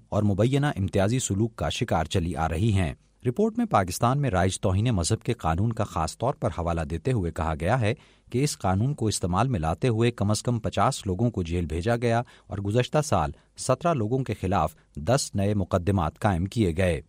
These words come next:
یہ اعداد و شمار پاکستان کی سماجی تنظیموں سے حاصل کردہ معلومات کی بنیاد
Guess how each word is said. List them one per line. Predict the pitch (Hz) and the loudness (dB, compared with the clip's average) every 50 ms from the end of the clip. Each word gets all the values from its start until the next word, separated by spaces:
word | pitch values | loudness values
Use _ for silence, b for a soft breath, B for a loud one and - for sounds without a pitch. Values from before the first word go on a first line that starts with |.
| _ _ - | _ _ -8
یہ | 95 110 165 196 | -4 0 0 0
اعداد | 180 - 95 87 95 95 95 | 0 0 -2 0 0 0 -2
و | 131 | -2
شمار | - - 95 92 104 92 76 - | -2 -2 0 0 0 0 -2 -2
پاکستان | - 101 90 90 98 - - 120 123 143 | -2 -2 -2 -2 -2 -2 0 0 0 0
کی | 151 - 127 | -2 -4 -4
سماجی | - - 90 87 98 110 143 | -4 -2 -2 -2 -2 -2 -4
تنظیموں | - - 95 87 78 92 113 127 131 | -4 -2 -2 -2 -2 -2 -2 0 0
سے | 123 - - | -2 -2 -2
حاصل | - 82 87 90 - 131 135 | -2 -2 -2 -4 -2 -4 -4
کردہ | - 95 90 82 98 127 | -4 -4 -2 -2 -2 0
معلومات | 147 107 87 87 87 87 82 80 80 | 0 0 -2 -2 -2 -2 -2 -4 -4
کی | - - | -6 -6
بنیاد | 80 82 82 82 90 110 | -6 -4 -4 -2 -2 -2